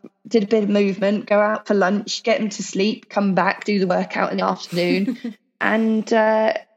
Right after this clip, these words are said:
Speaker 1: it went really well for me. <laughs> And, uh, I got one of my highest, um, scores worldwide. I think I came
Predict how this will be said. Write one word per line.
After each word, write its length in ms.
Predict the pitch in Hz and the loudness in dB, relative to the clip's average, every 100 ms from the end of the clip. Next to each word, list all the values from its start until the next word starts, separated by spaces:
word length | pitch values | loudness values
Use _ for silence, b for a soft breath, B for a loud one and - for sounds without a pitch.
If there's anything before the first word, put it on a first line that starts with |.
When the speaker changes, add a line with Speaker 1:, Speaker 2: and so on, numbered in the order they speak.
| _ _ _ _ 135 - | _ _ _ _ -4 2
Speaker 1:
it 140 | 240 | 4
went 220 | 262 254 | 4 2
really 280 | 247 269 285 | 2 4 2
well 240 | 240 196 | 2 0
for 180 | 403 - | 0 -2
me. 240 | 196 175 208 | 0 2 2
<laughs> 60 | 247 | 2
And, 380 | 277 262 277 - | 4 4 2 2
uh, 200 | 240 220 B B B B - | 2 0 B B B B -2
I 80 | 214 | 0
got 200 | - - | 0 2
one 200 | 226 214 | 2 2
of 180 | 190 | -2
my 480 | 214 196 190 196 196 | 0 2 2 2 0
highest, 840 | - - 208 196 185 - - - - | -4 -4 0 2 0 -2 -18 -10 -2
um, 420 | 190 190 175 170 | 0 2 -2 -4
scores 540 | - - 196 190 196 180 | -8 -2 0 2 0 0
worldwide. 500 | 180 170 - - - | 0 0 -2 -2 -2
I 40 | |
think 220 | - 214 196 | -2 -4 -6
I 60 | |
came 400 | 180 185 180 175 | -2 0 0 -2